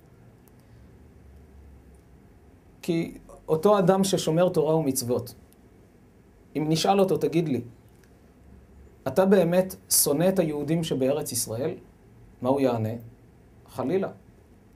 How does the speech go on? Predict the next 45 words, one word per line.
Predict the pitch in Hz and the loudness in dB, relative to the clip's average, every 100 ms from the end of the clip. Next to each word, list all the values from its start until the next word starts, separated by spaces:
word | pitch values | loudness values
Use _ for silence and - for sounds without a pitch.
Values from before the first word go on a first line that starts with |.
| - - - 117 | -20 -20 -16 -8
אני | 113 | -6
מתפלל | 113 - 113 165 | -6 -4 0 0
עליהם, | 170 156 131 | 0 0 -2
האחים | 117 113 165 | -4 -4 -4
שלי, | 170 170 143 | -4 -4 -2
אני | 123 | -4
רוצה | 123 | -4
שיהיה | 135 131 | -4 -2
להם | 123 120 | -2 -2
טוב, | - - | -2 -2
וזה | 120 | -2
לא | 139 | -4
משנה | 160 165 | -4 -6
אם | 170 | -4
הוא | 160 | -4
דתי | 147 147 170 | -4 -4 -4
או | |
לא." | 170 165 - - - | -4 -6 -12 -20 -12
שלכולם | - 127 131 139 156 185 | -2 0 0 2 2 2
יהיה | 185 | 0
רק | 180 185 | 0 -2
טוב. | - 190 | -2 -2
מה | - | -2
זה | 143 | -6
חשוב | 160 160 175 | -6 -6 -8
דתי, | 143 147 170 | -6 -6 -4
לא | 170 | -4
דתי? | 165 165 | -4 -6
מחללים | 147 120 127 156 | -6 -6 -4 -4
שבת | 160 160 180 | -2 -2 -2
גם | 123 120 | -2 -4
למי | 127 | -4
שלא | - 196 156 | -6 -6 -6
דתי, | 156 160 - - - - | -8 -10 -12 -20 -20 -10
כדי | 117 123 | -4 -2
להציל | 123 - 151 | -2 -4 -6
את | 156 | -6
חייו. | 160 160 151 - - - - - - - - - - - - - - - | -4 -6 -6 -10 -20 -20 -20 -20 -20 -20 -20 -20 -20 -20 -20 -20 -10 -6
אכפת | - - 185 196 | -2 2 2 2
לי | 190 | 0
מכל | 160 180 185 | 2 2 2
יהודי | 156 135 123 | 2 0 -2
שיהיה | 127 143 165 | -4 -2 -2
לו | 180 | -2
טוב. | 208 226 | -2 -4